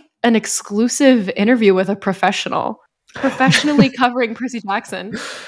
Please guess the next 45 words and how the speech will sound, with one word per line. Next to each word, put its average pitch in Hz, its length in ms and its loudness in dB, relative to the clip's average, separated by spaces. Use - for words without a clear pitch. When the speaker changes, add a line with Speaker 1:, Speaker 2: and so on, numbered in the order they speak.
Speaker 2:
Oh 123 280 8
man. 113 340 4
Well, 120 160 8
thank 160 280 4
you 170 100 2
for 151 160 4
that, 123 320 4
for 131 80 4
that 110 180 4
compliment. 123 500 -2
And 110 200 -6
honestly, 151 320 2
thank 160 160 2
you 170 80 -2
guys 156 160 4
for 127 100 2
having 131 260 0
me 120 120 2
on. 117 260 4
Like, 104 200 -2
this 123 200 0
is 117 380 -2
really 120 240 6
cool 117 240 6
'cause 110 120 -2
it's, 110 280 -4
it's 107 220 -4
just - 200 -4
the 113 80 0
first - 600 0
of, 107 280 0
like, 107 180 -2
many 113 560 -4
times 107 540 -4
just - 320 -10
the 117 120 0
general 113 320 2
public 110 360 -2
is - 80 -8
gonna 113 160 -4
talk - 360 -4
about 104 280 2
Percy 113 260 -4
Jackson - 460 -6
because, - 420 -10